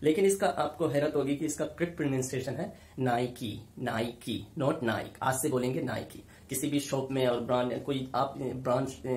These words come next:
चीज़ का, ब्रांडेड चीज़ खरीद रहे हैं और उसका नाम भी आपको नहीं पता, तो ये बहुत ब-, बड़ी भारी बेइज्जती की बात है।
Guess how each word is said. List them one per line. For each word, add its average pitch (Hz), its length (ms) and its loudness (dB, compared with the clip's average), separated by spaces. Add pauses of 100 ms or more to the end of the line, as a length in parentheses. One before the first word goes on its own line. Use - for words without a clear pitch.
(160)
चीज़ 135 240 -4
का, 135 140 -4
ब्रांडेड 123 460 0
चीज़ 135 220 -4
खरीद 127 200 0
रहे 120 120 0
हैं 120 100 -4 (220)
और 143 100 8
उसका 151 200 0
नाम 131 280 4
भी 160 160 0
आपको 139 240 2
नहीं 127 120 2
पता, 117 220 -2
तो 143 100 -6
ये 151 100 -4
बहुत 139 180 -2
ब-, - 360 -8
बड़ी 143 260 -4 (240)
भारी 127 260 0
बेइज्जती 127 420 -2
की 131 80 -4
बात - 220 -4
है। - 140 -14